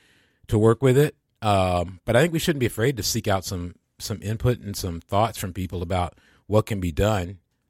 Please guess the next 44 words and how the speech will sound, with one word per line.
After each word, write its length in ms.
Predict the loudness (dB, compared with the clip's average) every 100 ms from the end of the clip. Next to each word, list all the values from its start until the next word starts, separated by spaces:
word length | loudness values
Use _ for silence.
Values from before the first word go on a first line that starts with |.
| _
Uh, 520 | -2 2 4 4 2 4
we're 140 | 4
working 280 | 4 2 2
really 200 | 2 2
hard 280 | 2 2 2
here, 320 | 0 -2 -2 -8 _ _ -8
and 100 | 0
we 120 | 4
are 180 | 6 6
putting 340 | 4 -2 -2 0
it 100 | 2
out, 280 | 2 0 -6 _ _ -6
and 80 |
we 140 | 0 4
are 160 | 4
getting 260 | 4 2 2
it 80 | 2
out 140 | 2
on 80 | 0
social 260 | -4 -4 -2
media. 220 | 0 0
But 140 | 2
it's, 200 | 0 -2 -10 -20 _ 0
you 80 |
know, 60 | 4
we 120 | 6
live 140 | 6 4
in 80 |
a, 80 | 0 -2
we 100 | 2
live 140 | 2
in 80 | 0
a 40 |
world 360 | -2 0 -2 -2
today 440 | -2 0 -2 -6 _ _ _ _ _ _ _ _ _ _
that 120 | -4
has, 320 | 0 2 0 0
I 120 | -4
think, 340 | -2 -6 -2
a 400 | 0 2 0 -2 -10 -16 -20 -20 -20 _ _ _ _ -14
complex 540 | -4 -4 0 -2 0
relationship 640 | 0 0 -2 -6 -6 -6
with 140 | -6 -8
religion. 400 | -4 -4 -6